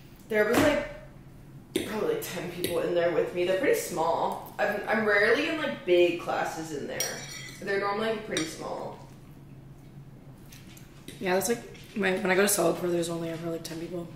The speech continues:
Speaker 1: Like, there's, like, o-, one class that I went to one time, and there was a fuck ton of people in there, but, like, not always.
Speaker 2: Okay, so I finished eating. It's now, like, six thirty. I'm just gonna do a little bit more work on my computer,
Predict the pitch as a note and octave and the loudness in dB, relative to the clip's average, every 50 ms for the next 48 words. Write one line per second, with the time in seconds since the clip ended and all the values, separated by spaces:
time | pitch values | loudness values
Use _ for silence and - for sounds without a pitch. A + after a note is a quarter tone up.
0 | - - - - - G#3+ G#3+ G3+ F#3 - - - - - - - - - - - | -16 -16 -16 -10 2 4 4 4 4 0 -4 -8 -12 -16 -18 -20 -18 -18 -18 -18
1 | - - - - - - - G#3+ G#3+ G#3+ A3 C4+ C#4 - - - - - - - | -18 -18 -18 -18 -14 -2 4 6 6 8 6 4 2 0 -4 -6 -8 -6 -6 -6
2 | F#3+ F#3+ F#3 F3+ F3 F3 F#3 F#3 F#3+ G3 G3+ - - - - - - A3 G#3+ G#3+ | -6 -2 0 2 2 2 2 0 -4 -4 -6 -10 -12 -16 -16 -10 -4 -2 -2 -2
3 | - - - - - G3+ G3 F#3 F3 F3+ - - - - - - - - - - | -2 -4 -6 -6 -6 0 2 2 2 2 -2 -8 -14 -16 -18 -18 -18 -18 -12 -6
4 | F3 F3 E3 - - D#3+ D3+ D#3 - F#3 F#3 F#3 F3+ E3 F3+ F#3+ F#3+ F3+ - - | -6 -4 -4 -4 -6 -6 -6 -6 -6 -6 -6 -4 -4 -4 -2 -4 -4 -4 -4 -6
5 | - - - - - - - - C4 C#4+ - - - - F#3+ D#3 D3+ D3+ D3+ D#3+ | -8 -10 -12 -14 -16 -6 2 4 4 4 4 0 -2 -4 -4 -4 -4 -4 -6 -6
6 | D3+ - - - - - - - - - - - - E3 E3 - - - - - | -6 -6 -6 -6 -8 -8 -8 -8 -10 -10 -8 -6 -6 -6 -6 -6 -10 -14 -16 -18
7 | - - - - - F3 A3 A#3+ A#3 - F#3 - - - - - - - - - | -18 -18 -18 -16 -14 -12 -12 -12 -12 -12 -12 -12 -12 -14 -14 -16 -16 -16 -16 -16
8 | - - - - - - - - - - - - - - - - - A#3+ A#3+ B3 | -16 -18 -16 -14 -14 -14 -14 -14 -16 -18 -18 -18 -18 -18 -10 0 4 6 6 8
9 | A#3+ A#3 - C4 B3+ C4 C4 C4 B3+ - B3+ A#3+ C4 D#4 - - - B3 A3 G#3+ | 6 6 6 6 6 6 6 6 4 4 6 6 6 6 4 2 2 2 2 4
10 | G3 A3 A3+ A#3 B3 C4+ D4 D4 D4 - - - - - - - - - A#3 A3+ | 6 6 6 6 6 6 4 4 0 -4 -8 -14 -18 -20 -20 -2 2 4 4 4
11 | - - - - - - - A3 A3+ A3+ A3+ A3+ A#3 A#3+ B3 B3 - - A3 G#3+ | 4 4 4 4 2 2 2 4 6 8 8 8 8 6 4 2 2 0 0 -2
12 | - - G#3 G3 G3 G3 G3+ G#3+ G#3 G3 G#3 A3+ A#3 - E4+ E4+ F#4 F4 C4+ C#4+ | 0 2 4 4 6 6 6 6 6 6 6 6 6 6 6 8 8 8 8 8
13 | C#4 C#4 C#4 C4+ C4+ B3 B3 A#3+ - G#3 A3 A3 A3 G#3+ G3 F3 E3 E3 F3 E3+ | 8 8 6 6 6 6 4 4 4 6 8 8 8 8 8 6 4 4 6 8
14 | E3+ F#3 F3+ - - G#3 F#3+ F3+ F3 F#3 E3+ E3+ - F3+ F#3 F3+ F#3 F#3+ G#3+ A#3+ | 8 6 6 4 2 2 4 4 4 2 0 0 4 6 8 8 8 8 8 6
15 | C4 - - | 6 2 -2